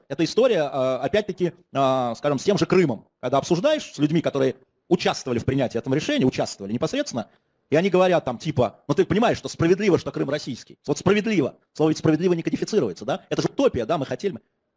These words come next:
Значит, если ты отвечаешь им так, "Да, наверное, это справедливо, но забрали-то его несправедливо, нечестно", и начинает высекаться искра, какая справедливость справедливее? А ответа-то опять нет. А ответа-то вот, как начинаешь в себе там один уже там дома, начинаешь думать над этим, и это вроде, и так вроде, и так далее.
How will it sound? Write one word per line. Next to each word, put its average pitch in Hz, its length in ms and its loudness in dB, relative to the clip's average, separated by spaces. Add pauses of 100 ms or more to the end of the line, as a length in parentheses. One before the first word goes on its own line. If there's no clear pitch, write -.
(200)
Значит, - 240 -2
если 165 220 0
ты 202 80 2
отвечаешь 196 280 0
им 185 60 -4
так, 170 160 -2
"Да, 175 140 2
наверное, 165 300 2
это - 100 -8
справедливо, 202 400 0
но 156 80 2
забрали-то 170 400 2
его 139 100 2
несправедливо, 131 640 -2 (160)
нечестно", 226 460 -2 (280)
и 139 60 -2
начинает 247 280 2
высекаться 208 400 -2
искра, 156 260 -2
какая 214 200 0
справедливость 180 480 0
справедливее? 151 720 -4 (760)
А 123 80 0
ответа-то - 380 -2
опять 170 240 0
нет. - 260 -6 (640)
А 143 80 4
ответа-то 160 340 0
вот, 143 260 -2
как 170 140 -4
начинаешь 247 280 2
в - 40 -10
себе 208 220 0
там 143 120 0
один 160 200 0
уже 107 160 -8
там 101 260 -12
дома, 131 240 4
начинаешь 190 380 -4
думать 165 260 2
над 147 140 -4
этим, 107 180 -10 (300)
и 113 100 -2
это 202 220 2
вроде, 233 260 4
и 214 80 -6
так 202 240 -2
вроде, 196 200 2
и - 20 -12
так 208 120 -4
далее. 151 220 -4